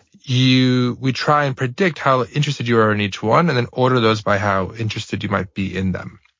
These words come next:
Recency is an important factor. So it's loosely chronological, but it's not the only factor. I'm more interested that my sister got engaged four hours ago than my brother had a po' boy sandwich one hour ago.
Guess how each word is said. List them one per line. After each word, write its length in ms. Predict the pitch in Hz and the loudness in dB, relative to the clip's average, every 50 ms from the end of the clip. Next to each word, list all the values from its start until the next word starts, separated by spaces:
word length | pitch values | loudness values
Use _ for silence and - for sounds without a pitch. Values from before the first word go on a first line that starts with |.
| _ _ _ _ _ _ _ _ _ _ _ _ _ - - | _ _ _ _ _ _ _ _ _ _ _ _ _ -6 0
Recency 760 | 127 123 143 156 143 - 143 131 - - 120 117 113 120 131 - - _ _ _ _ | 4 4 4 4 4 2 0 0 0 -2 -2 -2 0 0 -2 -4 -6 _ _ _ _
is 260 | - 120 113 104 - | -2 -2 -2 -2 -4
an 300 | - - - 135 120 113 | -10 -8 -2 0 2 2
important 440 | 107 107 - - 135 113 110 113 101 | 2 0 2 0 0 0 0 -4 -8
factor. 680 | - - - 117 107 - - - 95 123 156 180 - _ _ _ _ _ _ _ _ _ | -4 0 0 0 0 -2 -6 -6 -4 -4 -4 -6 -8 _ _ _ _ _ _ _ _ _
So 140 | - - 110 | -8 -6 -4
it's 140 | 113 - - | -4 0 2
loosely 380 | 190 247 339 285 - - 143 127 | 4 6 6 4 4 0 -2 0
chronological, 560 | - 123 120 117 110 107 107 110 120 - 117 | 0 2 2 4 4 2 2 0 0 0 0
but 140 | 107 110 107 | 0 0 0
it's 80 | - | 0
not 140 | 147 139 131 | 0 0 2
the 80 | - 120 | 0 0
only 180 | 113 101 95 | 0 0 -2
factor. 320 | - - 87 90 - - 120 | -6 -8 -10 -10 -4 -2 0
I'm 100 | 123 143 | 2 4
more 200 | 156 160 147 127 | 4 4 4 2
interested 360 | 117 - 123 - - 113 107 | 0 -4 -8 -8 -6 -6 -4
that 200 | 107 104 98 - - - - - - - _ _ | -2 -4 -4 -6 -10 -18 -20 -20 -20 -20 _ _
my 100 | - 107 | -4 -4
sister 300 | 95 - 120 - - 117 | -2 -4 -6 -6 -4 -2
got 160 | 113 110 107 | 0 2 2
engaged 640 | 104 107 110 107 - 202 190 170 160 147 - - - | 2 0 -2 0 2 4 4 4 2 0 -4 -8 -12
four 340 | - - _ - 202 196 175 | -18 -20 _ 0 2 4 4
hours 240 | 143 135 131 123 117 | 4 4 2 0 0
ago 280 | 123 120 120 113 110 | 0 2 2 2 2
than 100 | 104 107 | 2 0
my 80 | 104 104 | -2 -2
brother 260 | 95 107 104 104 101 | -2 -2 -2 -2 -2
had 140 | 92 113 101 | -2 -2 -2
a 120 | 92 90 - _ _ _ _ _ _ | -2 -4 -6 _ _ _ _ _ _
po' 200 | - - 131 117 | -2 0 0 0
boy 180 | 107 101 92 | 0 0 -2
sandwich 480 | 87 - - 95 87 87 85 85 - - | -2 -4 -4 -4 -4 -4 -4 -6 -6 -6
one 160 | 104 95 90 | -4 -4 -4
hour 200 | 76 60 - - - | -4 -6 -8 -12 -14
ago. 260 | - 160 151 151 | -12 -12 -12 -12